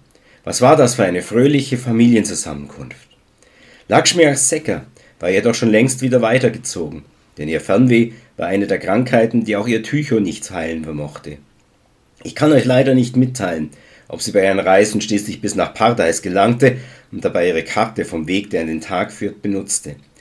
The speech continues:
Ich weiß auch nicht, was aus ihrem Zauberstab Tycho geworden ist. Aber es gibt schon viele Jahrhunderte das hartnäckige Gerücht, Lakshmi hätte beide,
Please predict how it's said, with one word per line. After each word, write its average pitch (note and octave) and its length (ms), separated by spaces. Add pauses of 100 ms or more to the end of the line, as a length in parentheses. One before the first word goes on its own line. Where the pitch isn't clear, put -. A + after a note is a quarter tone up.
(280)
Ich - 120
weiß C#3+ 220
auch D#3 80
nicht, D#3+ 220
was C3 160
aus B2+ 160
ihrem B2 180
Zauberstab B2 680
Tycho D3+ 380
geworden C#2+ 460
ist. - 280 (420)
Aber F2 140
es G2+ 100
gibt C3 160
schon B2+ 140
viele D3 260
Jahrhunderte B2 640
das G2+ 220
hartnäckige A2 580
Gerücht, G2 460
Lakshmi G#2 480
hätte G#2+ 180
beide, - 540